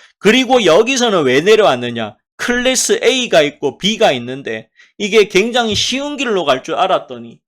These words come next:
어려운 길로 가버렸다는 것이죠. 클래스 B로 가면 육 개월의 신사 기간이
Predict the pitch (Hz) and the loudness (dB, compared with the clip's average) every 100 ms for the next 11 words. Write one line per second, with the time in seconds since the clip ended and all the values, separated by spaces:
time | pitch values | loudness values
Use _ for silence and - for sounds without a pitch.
0 | - 262 277 254 185 147 139 180 214 - | 2 2 2 -2 -4 -8 -4 -2 -2 -4
1 | 135 120 185 185 139 120 113 131 - 131 | -6 0 0 0 -4 -4 -8 -12 -14 -16
2 | _ _ _ 247 262 285 233 196 180 214 | _ _ _ -2 2 0 0 -4 -2 4
3 | 208 180 151 127 180 - 240 226 190 147 | 4 4 0 -2 -4 0 4 6 4 0
4 | - 165 156 170 165 175 202 185 143 | -4 -10 -2 -2 -2 -2 0 -2 -6